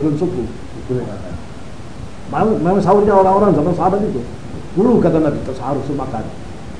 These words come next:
Bilal turun, ya, turun. Ini naik, Ibn Maktum. Orang katakan, "Asbahta, asbah, kamu sudah pagi, sudah fajar." Naik, naik azan.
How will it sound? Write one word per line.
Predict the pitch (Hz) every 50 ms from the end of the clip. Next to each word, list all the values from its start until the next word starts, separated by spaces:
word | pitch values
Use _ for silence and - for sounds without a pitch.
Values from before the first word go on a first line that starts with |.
| - - - - - - - - - -
Bilal | - 160 175 214 233 247 240 - - - - -
turun, | 208 202 180 190 214 254 277 269 - - - - - - - - - - - - - - - - - -
ya, | 170 170 170 139 - - - -
turun. | - 190 190 175 147 - - - - - - - -
Ini | 180 214 233 269 277
naik, | 262 233 226 220 214 214 - - - - - - - - - - - - - - - - - - - - - - - 165
Ibn | 147 156 160
Maktum. | 165 165 156 - - 135 131 120 110 - - -
Orang | 147 180 185 196
katakan, | 196 196 - 196 190 185 - - - - - - - - - - - - - - - - 151
"Asbahta, | - - - 196 202 - - 196 175 160 165
asbah, | - 202 196 165 151
kamu | 156 160 185 190 196 185
sudah | - 175 160
pagi, | 170 165 - 196 190 156 -
sudah | 160 165 160 - -
fajar." | 160 170 160 196 190 - - - - - -
Naik, | 165 170 165 - - - - - - - - - 156
naik | 165 202 262 269 262 269 - -
azan. | 233 220 220 208 196 190 175